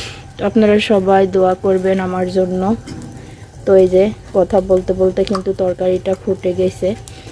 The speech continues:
আর আজকে বেশি একটা, মানে, কলার তরকারি তো অতটা শুকনো মরিচও দেই নাই, তো হালকা পাতলা কাঁচামরিচ একটু বেটে দিছিলাম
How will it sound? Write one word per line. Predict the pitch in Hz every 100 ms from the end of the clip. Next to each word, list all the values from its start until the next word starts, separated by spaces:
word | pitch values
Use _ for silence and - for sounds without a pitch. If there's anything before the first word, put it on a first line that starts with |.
| - -
আর | 185
আজকে | 190 - 220
বেশি | 196 208 -
একটা, | 226 - - 208
মানে, | 208 214 214
কলার | 233 233 220
তরকারি | 226 220 214 214 208
তো | 208 185
অতটা | 180 196 202 - 202
শুকনো | 226 202 208
মরিচও | 208 202 196 196 208
দেই | 185 185 180
নাই, | 185 185 233 - - - -
তো | 208 196
হালকা | 196 185 190
পাতলা | - 202 196
কাঁচামরিচ | 190 185 196 190 196 196
একটু | 196 220 190
বেটে | 196 196 196
দিছিলাম | 202 - 208 190